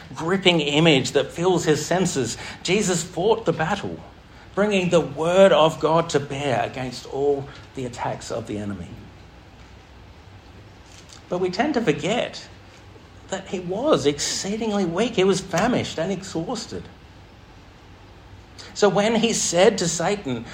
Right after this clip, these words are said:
"No, I will not turn this stone into bread," we need to bear in mind he was weak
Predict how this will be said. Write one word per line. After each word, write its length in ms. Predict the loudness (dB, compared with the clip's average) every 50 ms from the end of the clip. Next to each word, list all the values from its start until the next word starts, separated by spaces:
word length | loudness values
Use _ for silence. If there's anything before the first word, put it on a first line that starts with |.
| -14 -6 -2
"No, 320 | 2 6 8 8 10 10
I 160 | 10 10 8
will 160 | 8 6 6 4
not 280 | 6 4 2 0 -2
turn 260 | -4 -4 -2 0 4
this 160 | 4 4 2 2
stone 480 | -2 -4 -2 -2 0 0 2 2 4
into 220 | 2 2 2 0 0
bread," 580 | 0 0 0 2 2 2 2 0 0 -2 -6 -8 -10 -16 -20 -20 -20 -20 -20 -20 -20 -20 -20 -20 -20 -20 -20 -20 -20 -20 -20 -20 -20 -20 -20 -20 -20 -20 -20 -20 -20 -16 -10
we 80 | -8 -6
need 120 | -6 -4 -6
to 60 | -4
bear 220 | -4 -2 0 0
in 100 | 0 0
mind 240 | 0 -2 -2 -2 -2
he 100 | -2 -2
was 180 | -2 -2 -4 -4
weak 520 | -10 -10 -8 -8 -8 -8 -10 -14 -18 -18